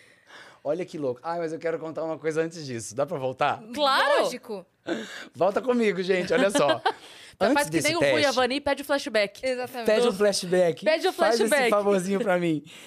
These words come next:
Speaker 1: É porque é uma história legal. Ó,
Speaker 3: Conta o que você
Speaker 1: eu
Speaker 3: quiser,
Speaker 1: tava
Speaker 3: cara, a gente
Speaker 1: contando
Speaker 3: tá
Speaker 1: que o
Speaker 3: amando.
Speaker 1: cara me ligou, né? Mas um mês antes dessa ligação do produtor de elenco de presença de Anitta, eu fui fazer um, um comercial da Lacta. Vou falar, hein?
Speaker 2: <laughs>
Speaker 1: Da Lacta, que eu amo.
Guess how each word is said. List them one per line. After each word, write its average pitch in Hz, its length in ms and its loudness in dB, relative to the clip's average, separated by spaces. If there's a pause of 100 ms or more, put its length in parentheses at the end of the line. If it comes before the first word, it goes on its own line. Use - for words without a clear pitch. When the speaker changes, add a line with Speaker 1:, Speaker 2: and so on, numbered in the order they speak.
(180)
Speaker 1:
É 160 60 0
porque 180 280 -2
é 190 40 4
uma 196 120 2
história 165 240 0
legal. 123 380 -2
Ó, 101 220 -6 (520)
Speaker 3:
Conta 349 260 -14
o - 20 -14
que - 80 -20
você - 120 -18
Speaker 1:
eu - 20 -16
Speaker 3:
quiser, 285 180 -4
Speaker 1:
tava 151 240 -2
Speaker 3:
cara, 147 120 -8
a - 20 -6
gente - 80 -6
Speaker 1:
contando 143 160 -2
Speaker 3:
tá 143 80 -4
Speaker 1:
que - 60 -10
o 240 60 -16
Speaker 3:
amando. 143 120 -6
Speaker 1:
cara 147 200 0
me 151 120 -4
ligou, 135 320 -6
né? 104 80 -6
Mas 110 220 -6 (260)
um 214 160 -8
mês 185 340 -4
antes 156 440 -2
dessa 113 340 -4
ligação 95 560 -8 (100)
do 92 140 -14
produtor 90 500 -8 (460)
de 87 140 -14
elenco 90 300 -10
de 78 120 -20
presença 80 400 -18
de 78 80 -14
Anitta, 90 340 -10 (560)
eu 135 100 -8
fui 143 120 -12
fazer 139 240 -2
um, 139 340 -8
um 131 200 -12
comercial 127 440 -8
da 127 100 -8
Lacta. 117 560 -6
Vou 104 120 -14
falar, 117 480 -6
hein? 104 180 -12 (280)
Speaker 2:
<laughs> - 1700 -4
Speaker 1:
Da 160 100 -4
Lacta, 151 460 -2
que 101 140 -14
eu 135 100 -2
amo. 104 380 -4